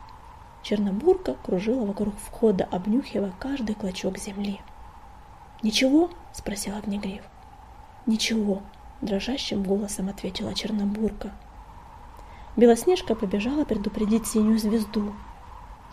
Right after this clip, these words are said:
"Успокойся, они не могли далеко уйти", — заверил несчастную королеву Огнегриф. "Со мной пойдет песчаная буря. Мы быстро отыщем их". Чернобурка рассеянно кивнула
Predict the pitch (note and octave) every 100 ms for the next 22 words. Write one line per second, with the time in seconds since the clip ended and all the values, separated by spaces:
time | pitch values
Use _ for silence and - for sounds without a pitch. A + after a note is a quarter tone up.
0 | - A3+ - C4 C4+ A#3+ G#3+ - F3 -
1 | - A3+ B3+ B3+ A#3 A3+ C4+ C#4+ A#3+ A#3
2 | A#3+ A#3+ A#3+ - G3+ G3 - - G3 F#3+
3 | G#3+ C#4+ G3+ F#3+ - G#3 G3+ G3+ F#3 G#3
4 | G3+ G#3+ A#3+ G3+ F#3+ G3+ G3+ G#3 G3+ -
5 | - - - - - - - - - -
6 | A3 A#3 C4+ B3 G#3 A3+ A3+ - A3+ A3
7 | A3+ A3 G#3+ G#3 G3+ - - - - -
8 | - - C#4+ C#4+ C#4+ - G#3+ G#3 G3+ -
9 | G3+ G3 - - - - - - - -
10 | - - - - - - - G#3 A3+ E4+
11 | F#4+ A3 G#3+ G#3 A3+ G#3 G3+ - G3+ G#3+
12 | D#4 F4+ B3